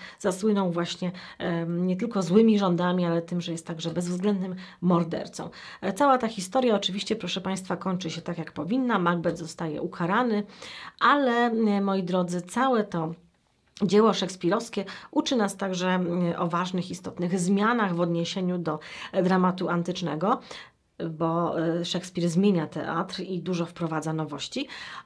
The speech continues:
ale ważne, żebyście również pamiętali, że Szekspir to ten, który pogłębił psychologię swych postaci. To ten, który zaczął wskazywać nam bardziej na to, że to nie fatum, nie przypadek rządzi losem ludzkim,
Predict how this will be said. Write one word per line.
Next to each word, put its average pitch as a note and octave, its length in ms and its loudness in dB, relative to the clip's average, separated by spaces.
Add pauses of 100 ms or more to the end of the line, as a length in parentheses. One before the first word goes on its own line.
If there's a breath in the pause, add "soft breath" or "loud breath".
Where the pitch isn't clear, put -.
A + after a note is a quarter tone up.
ale F#3 420 4 (260)
ważne, E4 300 4
żebyście B3 300 0
również B3 220 -2
pamiętali, A3+ 520 0
że G#3 220 0
Szekspir - 440 -2
to G3+ 120 -4
ten, A#3+ 220 -2
który G#3 260 -2
pogłębił A3 680 0
psychologię F#3+ 640 -2
swych - 240 -12
postaci. - 560 -10 (540 loud breath)
To G3+ 100 2
ten, B3+ 180 2
który A#3+ 200 4
zaczął A3 340 2
wskazywać A#3+ 720 -2
nam G3+ 160 2
bardziej G3 360 0
na G#3 120 0
to, G#3 120 -2
że G3 120 -4
to G#3+ 100 -2
nie G3+ 160 2
fatum, G#3 560 -2
nie F3+ 100 0
przypadek A3 520 -2
rządzi F3 320 2
losem F#3 360 0
ludzkim, E3+ 420 -4